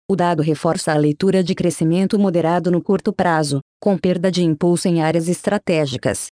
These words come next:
refletindo principalmente o efeito da política monetária restritiva.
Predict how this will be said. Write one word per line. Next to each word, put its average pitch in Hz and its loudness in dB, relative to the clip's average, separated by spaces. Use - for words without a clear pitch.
refletindo 208 0
principalmente 175 0
o 226 4
efeito 208 0
da 170 0
política 190 0
monetária 180 0
restritiva. 165 -2